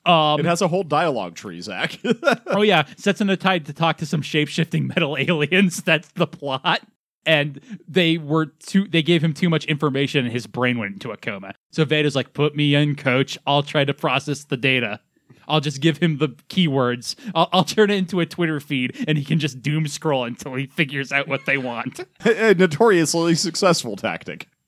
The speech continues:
Speaker 1: I mean, it gets people to read. <laughs>
Speaker 2: Yeah, well, that's fair.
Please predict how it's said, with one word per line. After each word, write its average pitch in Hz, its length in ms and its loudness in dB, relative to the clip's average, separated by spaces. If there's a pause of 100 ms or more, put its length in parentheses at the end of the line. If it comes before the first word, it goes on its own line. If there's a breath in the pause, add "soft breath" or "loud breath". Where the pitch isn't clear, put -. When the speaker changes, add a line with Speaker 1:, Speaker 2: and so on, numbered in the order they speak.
Speaker 1:
I 175 100 2
mean, 180 160 6
it 165 60 2
gets 190 200 0
people 202 260 0
to 185 80 0
read. 180 340 2 (100)
<laughs> - 100 -20
Speaker 2:
Yeah, 147 260 4
well, 123 320 2
that's 98 240 -8
fair. 73 220 -14